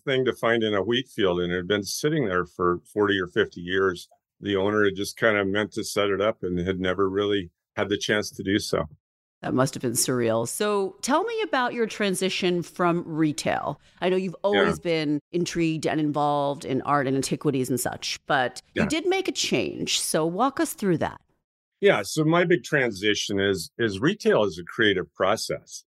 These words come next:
Speaker 1: At one time, I lived in a ghost town near Yellowstone Park, Montana. It was at a mile high. It was Virginia City, Montana.
Speaker 2: Mm-hmm.
Speaker 1: And I just started plugging old buildings with retail outlets. And so, so what that would look like is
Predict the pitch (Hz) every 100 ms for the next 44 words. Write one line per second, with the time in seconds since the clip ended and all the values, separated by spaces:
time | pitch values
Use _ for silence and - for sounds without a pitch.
0 | _ - 135 147 190 190 160 131 117 -
1 | 127 120 123 135 147 113 85 131 156 -
2 | 135 104 98 101 98 92 98 113 143 -
3 | 160 143 - 123 104 117 110 - 165 98
4 | 87 92 95 87 90 90 101 131 123 90
5 | 80 90 95 - 85 95 95 95 107 104
6 | 104 104 - 95 85 90 - _ _ 170
7 | 156 160 151 156 - _ 131 180 190 190
8 | - - 117 117 123 92 _ _ 131 131
9 | 143 127 117 120 127 117 101 113 117 101
10 | 107 104 110 151 147 110 78 73 - 85
11 | - - - 127 120 - 147 127 - -
12 | _ _ _ - 147 151 180 185 147 135
13 | 170 190 165 131 117 131 120 110 85 -